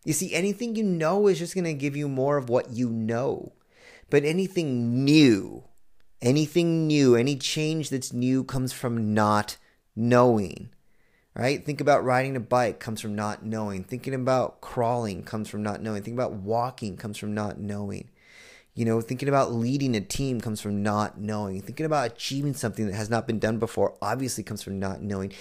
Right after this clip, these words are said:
Yet we try to deliver the future from this place of having to know the answer and, and having to, you know,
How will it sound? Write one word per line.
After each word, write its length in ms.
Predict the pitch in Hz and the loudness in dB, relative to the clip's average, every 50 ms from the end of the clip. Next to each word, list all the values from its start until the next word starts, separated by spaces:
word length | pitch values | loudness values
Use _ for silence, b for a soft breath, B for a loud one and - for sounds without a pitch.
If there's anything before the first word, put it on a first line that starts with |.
| B B B | B B B
Yet 140 | - 160 151 | 4 4 4
we 60 | 147 | 4
try 200 | - - 147 160 | 6 6 6 8
to 100 | 180 190 | 8 8
deliver 580 | 180 185 170 147 139 139 131 143 143 135 127 B B B B B | 8 8 10 12 10 10 10 8 6 6 4 B B B B B
the 100 | _ 113 | _ 0
future 840 | - - - - 156 202 262 302 302 - - 123 113 110 113 117 120 - | 0 0 -4 2 6 8 8 8 8 8 6 8 10 10 8 6 4 -6
from 600 | - - - - 143 143 139 135 135 135 131 135 | -16 -12 -8 0 2 4 4 4 4 2 0 0
this 140 | 131 127 - | -2 -2 -4
place 380 | - - 156 156 160 151 156 - | -4 -2 -2 -2 0 0 0 0
of 260 | 135 120 117 110 - | 0 0 0 -4 -8
having 340 | 113 - 135 135 123 123 123 | -6 -4 -2 -2 -2 -2 -4
to 100 | 127 127 | -4 -4
know 480 | 127 123 120 117 123 139 170 175 156 | -2 -2 -2 0 0 2 2 2 2
the 280 | 139 123 120 117 113 117 | 2 0 0 0 -2 -2
answer 540 | 135 156 160 156 - - - 50 - - B B B B B B B B B B B | -2 -4 -6 -8 -6 -6 -6 -6 -6 -10 B B B B B B B B B B B
and, 200 | - 107 113 117 | 0 0 0 0
and 180 | - 107 127 127 | 0 0 -2 -2
having 340 | 139 135 123 123 143 139 127 | 0 -2 -2 -2 -2 -4 -2
to, 300 | - - 123 117 113 110 | -2 -2 0 0 0 -2
you 120 | 104 117 | -2 0
know, 300 | 113 113 107 107 104 95 | 0 0 0 0 -2 -4